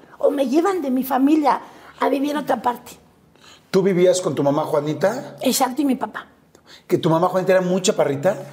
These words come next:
Speaker 1: Bajita, muy bajita.
Speaker 2: ¿Cuánto? ¿Cuánto más o menos?
Speaker 1: Yo, híjole, un, unos, bajita, unos cincuenta, ¿es mucho?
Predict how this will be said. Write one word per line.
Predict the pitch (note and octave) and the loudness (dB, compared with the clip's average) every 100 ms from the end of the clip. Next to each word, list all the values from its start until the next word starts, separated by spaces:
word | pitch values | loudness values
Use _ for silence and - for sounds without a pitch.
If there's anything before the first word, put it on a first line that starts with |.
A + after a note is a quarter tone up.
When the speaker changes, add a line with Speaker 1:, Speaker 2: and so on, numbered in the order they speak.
| - | -6
Speaker 1:
Bajita, | C#4 C4+ - D4 B3+ B3+ | -2 -2 -2 -6 -4 -4
muy | B3+ D4 E4+ | -2 2 2
bajita. | C#4+ D#3 | 2 2
Speaker 2:
¿Cuánto? | D#3+ D3+ - A#3+ | 0 0 0 0
¿Cuánto | - C#3 C#3+ | -2 -6 -6
más | C#3 | -8
o | C3 | -8
menos? | B2+ B3 | -4 2
Speaker 1:
Yo, | E4+ F#4+ F#4 - - - _ _ _ _ - | 2 4 0 -2 -8 -20 _ _ _ _ -16
híjole, | B3 - D#4+ C#4 B3+ A#3 | -12 -4 -2 0 2 2
un, | B3 D4 D4+ C#4+ C#4 C4+ C4 B3+ A#3+ B3 - | 0 -4 -4 -6 -6 -8 -8 -10 -10 -12 -14
unos, | C#4+ C#4+ D4+ C#4+ C4+ C4+ - - - - - - - - _ B3 - | -6 -2 -2 -2 -4 -6 -10 -12 -16 -20 -20 -20 -20 -20 _ -20 -12
bajita, | B3 B3 - D4 - D4+ | -8 -8 -8 -10 -6 -4
unos | D4+ C#4 | -4 -6
cincuenta, | C#4 B3 - B3 C4+ C#4 | -6 -8 -6 -8 -6 -6
¿es | C4 | -6
mucho? | C#4 - | -8 -8